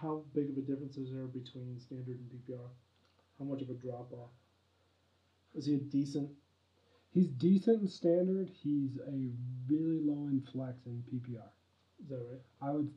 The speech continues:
Speaker 2: I would play James White over him. I'd probably play Theo Riddick over him in P P R.
Speaker 1: Do you have any interest in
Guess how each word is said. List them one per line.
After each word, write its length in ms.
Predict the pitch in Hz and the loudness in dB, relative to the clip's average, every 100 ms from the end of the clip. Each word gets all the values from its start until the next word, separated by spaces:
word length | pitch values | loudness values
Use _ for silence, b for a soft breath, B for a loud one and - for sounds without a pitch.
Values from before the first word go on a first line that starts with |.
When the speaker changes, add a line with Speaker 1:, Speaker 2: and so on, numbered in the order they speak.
| - 156 | -6 -2
Speaker 2:
I 60 | |
would 180 | 139 131 | -2 -2
play 160 | 147 135 | -2 2
James 320 | 135 135 123 | 2 2 0
White 260 | 139 156 151 | -2 -2 -2
over 260 | 147 147 | -2 -2
him. 160 | 147 131 | -2 0
I'd 160 | 135 135 | -2 -2
probably 340 | 143 139 139 | -4 -2 -4
play 340 | 131 139 135 127 | -4 -4 -2 -2
Theo 200 | 139 131 | -2 -2
Riddick 360 | 127 127 123 | -4 -6 -6
over 220 | 123 117 120 | -6 -6 -6
him 120 | 113 | -8
in 120 | 113 - | -10 -14
P 60 | 120 | -14
P 80 | 113 | -14
R. 80 | 107 _ _ _ _ _ _ _ - | -16 _ _ _ _ _ _ _ -4
Speaker 1:
Do 60 | |
you 60 | 143 | -2
have 100 | 139 175 | -2 -6
any 240 | 147 143 | -6 -4
interest 560 | 139 147 - 147 - - | -6 -6 -4 -4 -4 -8
in 300 | 131 131 | -6 -8